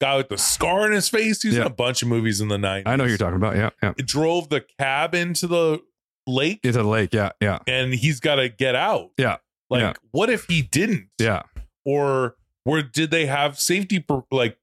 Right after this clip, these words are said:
Speaker 1: being a part of this elaborate game? Were there divers in the water
Speaker 2: Yeah.
Speaker 1: ready to get him out in case that didn't happen? Or
Speaker 2: Mm-hmm.
Speaker 1: like,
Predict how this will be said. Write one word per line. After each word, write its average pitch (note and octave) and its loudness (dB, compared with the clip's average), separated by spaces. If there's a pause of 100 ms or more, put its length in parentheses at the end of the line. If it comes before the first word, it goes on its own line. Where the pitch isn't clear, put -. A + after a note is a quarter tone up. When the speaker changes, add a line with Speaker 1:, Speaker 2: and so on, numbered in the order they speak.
Speaker 1:
being B2 2
a B2 0
part A#2+ -2
of A2+ -2
this A2 0
elaborate A2 0
game? D3 0
Were A2 0
there A#2+ 0
divers A#2 -2
in A#2+ -2
the B2 -2
water A#2+ 0
Speaker 2:
Yeah. A2+ 0
Speaker 1:
ready C#3 0
to C#3 -4
get D#3 0
him D#3 -2
out D#3+ 0
in E3+ -4
case E3+ -2
that E3+ 0
didn't - -2
happen? G2 -2
Or G#2+ 0 (120)
Speaker 2:
Mm-hmm. G#2+ 4
Speaker 1:
like, C#3+ -2